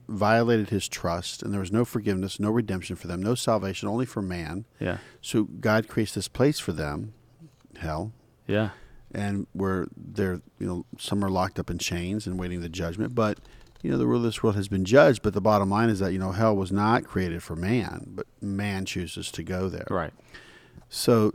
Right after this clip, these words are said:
Speaker 1: just to make a long story short, my thing is this.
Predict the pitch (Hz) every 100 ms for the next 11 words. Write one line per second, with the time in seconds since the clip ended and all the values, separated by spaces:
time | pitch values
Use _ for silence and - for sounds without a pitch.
0 | - 139 - 117 117 101 101 92 - 95
1 | 87 - - 151 104 101 123 - 95 87
2 | 92 95 110 80 - -